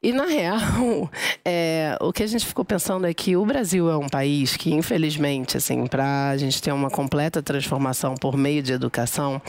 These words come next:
é, leva muito tempo pra uma pessoa chegar, né, por meio de educação, num lugar, é, de sucesso. E tem pessoas que, infelizmente, hoje em dia, só precisam de um trampo, né?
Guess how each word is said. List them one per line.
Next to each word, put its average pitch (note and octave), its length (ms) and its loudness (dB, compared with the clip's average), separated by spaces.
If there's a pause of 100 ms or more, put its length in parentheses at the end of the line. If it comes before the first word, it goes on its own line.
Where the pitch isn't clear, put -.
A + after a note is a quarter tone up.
(680)
é, C3+ 520 0
leva D#3+ 440 0
muito F#3 440 0
tempo B2+ 360 -4
pra D3+ 160 -2
uma C3 140 2
pessoa B2 640 0 (140)
chegar, B2 640 0
né, B2+ 220 2
por B2 180 0
meio B2+ 200 0
de B2 100 0
educação, A#2+ 640 0
num B2 220 2
lugar, A#2+ 520 0
é, A2 420 0 (180)
de B2+ 360 -6
sucesso. - 760 -2 (440)
E D#3+ 80 0
tem G3+ 160 -2
pessoas F3+ 680 0
que, - 120 -2
infelizmente, E3+ 680 0
hoje C#3 160 0
em B2+ 80 2
dia, C3+ 680 2
só - 220 -2
precisam G3+ 720 0
de F3 180 0
um A#3+ 100 4
trampo, D#3 680 0 (920)
né? C3 320 0